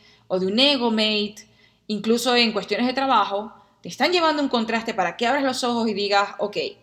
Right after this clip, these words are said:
esto tiene que cambiar en mí, no puedo seguir escogiendo tal cosa, o esto no va a dar un buen resultado", y puedas, de hecho, tomar una decisión antes de que pase a mayores. Por lo tanto,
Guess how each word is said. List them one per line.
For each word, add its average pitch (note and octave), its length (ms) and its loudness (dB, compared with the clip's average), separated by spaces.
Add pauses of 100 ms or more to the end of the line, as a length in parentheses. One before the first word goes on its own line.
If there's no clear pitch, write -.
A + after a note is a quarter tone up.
(120)
esto A3+ 300 -2
tiene G3+ 180 -2
que F3+ 120 -2
cambiar F3 260 -4
en F3+ 120 -6
mí, D#4+ 320 -4
no G3+ 180 -2
puedo G3+ 160 0
seguir F#3+ 220 -2
escogiendo F3+ 420 -6
tal F3 200 -6
cosa, C#4 460 0 (280)
o G3 120 0
esto G#3 260 -2
no F#3 140 0
va F3+ 140 4
a - 20 2
dar F3+ 140 0
un F3+ 80 -2
buen F3 160 -2
resultado", B3+ 640 0
y A3 100 -6
puedas, A#3 340 -2
de A#3 180 0
hecho, A#3 360 -4 (840)
tomar B3+ 280 4
una C#4+ 140 4
decisión C4 360 0
antes A#3 220 0
de G#3 100 -2
que G3+ 100 -2
pase A3 280 2
a F#3+ 40 0
mayores. G#3+ 580 -2 (440)
Por G#3+ 180 0
lo G#3+ 120 4
tanto, B3 760 0